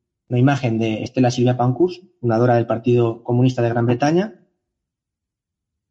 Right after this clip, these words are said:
Y aquí dos imágenes de Nadezhda Krúpskaya e Inés Arman. En Rusia,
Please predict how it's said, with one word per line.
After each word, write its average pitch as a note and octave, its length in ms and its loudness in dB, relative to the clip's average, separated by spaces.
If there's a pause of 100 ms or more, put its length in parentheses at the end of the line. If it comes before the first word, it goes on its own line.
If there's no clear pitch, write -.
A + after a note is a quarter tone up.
(1900)
Y C3+ 80 2
aquí B2 260 4
dos B2 140 2
imágenes D3 680 0 (160)
de A#2 100 -6
Nadezhda A#2+ 340 -4
Krúpskaya C#3 420 0
e - 20 2
Inés A#2 240 -2
Arman. G2+ 400 -8 (1080)
En C3 160 4
Rusia, F3 640 0